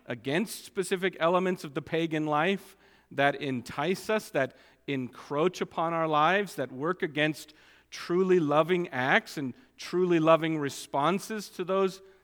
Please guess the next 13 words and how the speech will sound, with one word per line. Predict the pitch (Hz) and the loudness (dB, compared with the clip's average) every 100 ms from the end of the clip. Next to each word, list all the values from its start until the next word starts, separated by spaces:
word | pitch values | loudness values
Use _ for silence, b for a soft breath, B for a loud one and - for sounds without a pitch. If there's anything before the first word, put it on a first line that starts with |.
| B | B
around | 147 151 151 165 202 | -2 4 4 4 0
us. | 214 - - _ _ _ _ _ - | -4 -10 -20 _ _ _ _ _ -4
The | 170 | 0
examples | 175 180 208 220 185 - | 4 4 4 2 -2 -4
Paul | - 175 165 156 | -4 4 6 4
gives | 139 160 175 147 | 2 0 0 -4
of | 123 | -6
this | 143 147 | -6 -4
are, | 147 131 b b b | -6 -6 b b b
are | 160 | -2
reasonably | 160 202 208 180 156 143 | 0 0 0 -4 -4 -8
straightforward. | 127 156 139 - 160 175 170 131 | -8 -8 -8 -8 0 2 2 -2
They | 135 | -6